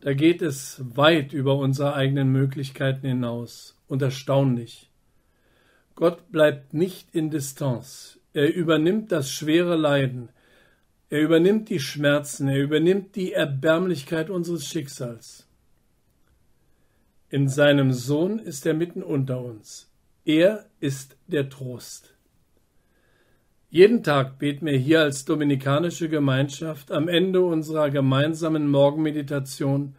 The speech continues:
den Engel des Herrn. Es ist ein Gebet des Trostes.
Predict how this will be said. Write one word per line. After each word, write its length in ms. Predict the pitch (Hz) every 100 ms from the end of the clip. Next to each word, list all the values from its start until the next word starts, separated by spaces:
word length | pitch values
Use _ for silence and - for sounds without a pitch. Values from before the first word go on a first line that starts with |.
| _ _ _ _
den 260 | 147 160 170
Engel 280 | 151 143 151
des 260 | 156 139
Herrn. 360 | 127 113 113 113 _ _ _ _ _ _ _ _ _ _ _ _ _ -
Es 180 | 131
ist 320 | 139 156 - -
ein 160 | 147
Gebet 680 | 139 135 143 175 185 - -
des 220 | 139 135
Trostes. 840 | - 147 156 - 120 - - -